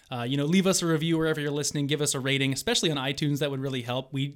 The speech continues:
we, uh, you know, really appreciate everyone listening, and I think just any little thing you can do to show your support, even if you just tell a friend about the show, that would be great, and it really helps us grow and expand and get a new audience and everything else that we want to do for the show. So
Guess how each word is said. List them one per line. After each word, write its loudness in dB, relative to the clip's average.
we, 0
uh, 2
you -2
know, 0
really 0
appreciate 0
everyone 0
listening, 0
and 0
I -2
think -2
just -4
any 0
little 0
thing 4
you 6
can 2
do 2
to -2
show 2
your 2
support, -4
even -2
if -4
you -2
just -6
tell -4
a -6
friend 0
about -2
the -8
show, -4
that 2
would 2
be -2
great, 2
and -2
it -8
really 0
helps -2
us 0
grow -2
and 0
expand -2
and -4
get -2
a -2
new -2
audience -4
and -10
everything 0
else -4
that -6
we -4
want -6
to -2
do -2
for -6
the -6
show. -4
So -2